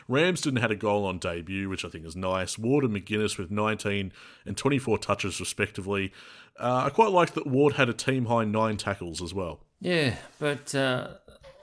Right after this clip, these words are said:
Speaker 2: all in all, the game plan completely failed for large stretches, and, uh, ball movement was terrible, <laughs> and the midfield had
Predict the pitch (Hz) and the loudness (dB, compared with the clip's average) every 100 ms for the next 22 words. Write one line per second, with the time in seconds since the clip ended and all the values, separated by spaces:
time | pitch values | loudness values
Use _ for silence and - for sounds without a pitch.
0 | - - _ - 180 127 101 120 139 101 | -20 -20 _ 0 4 6 6 4 2 0
1 | 85 113 117 110 123 123 123 120 117 127 | 0 2 2 2 2 4 4 2 0 -4
2 | - 107 - 147 - 127 - 139 98 95 | -4 -4 0 0 2 -2 2 4 4 0
3 | - 110 101 95 113 131 123 - - 165 | -4 -8 -6 -4 0 2 0 -4 -4 -4
4 | 170 185 180 - - _ _ _ _ _ | -4 -6 -4 -6 -8 _ _ _ _ _
5 | 107 104 104 104 104 98 101 98 95 95 | -2 0 0 0 -2 0 0 2 0 -2
6 | 101 107 127 123 120 110 110 107 - - | -4 2 4 4 2 0 -2 -2 -6 -8
7 | 98 95 87 - - _ _ _ - - | -4 -4 -4 -8 -10 _ _ _ -10 -4
8 | 156 151 151 143 131 _ _ - - _ | -4 -2 -4 -6 -12 _ _ -20 -20 _
9 | _ _ - - - 208 160 - - - | _ _ -4 -4 2 2 4 0 -6 -20
10 | - - 123 127 135 - 135 127 113 117 | -10 2 6 6 6 4 4 4 4 0
11 | 107 101 - | 0 -4 -12